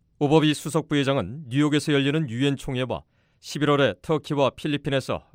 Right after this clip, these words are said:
각각 열리는 지이십 정상회의, 아시아 태평양 경제협력체 정상회의에서 미얀 정상이 다시 만난다며, 하지만 박 대통령이 언제 워싱턴에 올 수 있을지는 미지수라고 말했습니다.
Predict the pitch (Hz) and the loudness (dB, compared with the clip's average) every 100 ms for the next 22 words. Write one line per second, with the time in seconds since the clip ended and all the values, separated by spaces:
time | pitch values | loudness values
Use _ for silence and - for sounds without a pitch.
0 | - 123 - 123 127 127 127 139 101 - | -6 -2 0 0 0 0 0 -2 -6 -16
1 | - 139 135 143 - 135 123 127 117 92 | -4 -2 -2 -6 -4 -2 -2 -2 -2 -6
2 | - _ _ _ - 117 151 139 131 147 | -8 _ _ _ -6 0 0 0 -2 0
3 | 156 147 147 143 147 139 139 135 127 123 | 0 0 -4 -2 -2 -2 -2 -4 -4 -6
4 | - 135 135 139 127 131 120 110 - - | -4 -4 -2 -2 -2 -2 -4 -6 -8 -10
5 | _ _ _ - 110 127 143 151 143 143 | _ _ _ -12 -2 2 4 2 -2 -2
6 | 139 147 143 123 131 123 127 120 120 78 | -2 0 -2 0 -2 -2 -2 -2 -4 -8
7 | - _ _ - 131 143 98 135 _ _ | -14 _ _ -6 0 0 0 -6 _ _
8 | _ - 120 - 151 151 147 143 160 139 | _ -4 -2 0 -2 0 0 0 2 0
9 | 139 131 95 113 147 139 143 135 127 - | 0 0 -2 -4 -4 -4 -2 -2 -4 -6
10 | 123 - 117 120 127 127 - _ _ 113 | -8 -8 -10 -8 -6 -8 -14 _ _ -4
11 | 127 131 127 120 110 95 80 - 101 87 | -4 -4 -6 -4 -4 -6 -12 -8 -8 -8
12 | 78 92 78 76 | -10 -14 -14 -16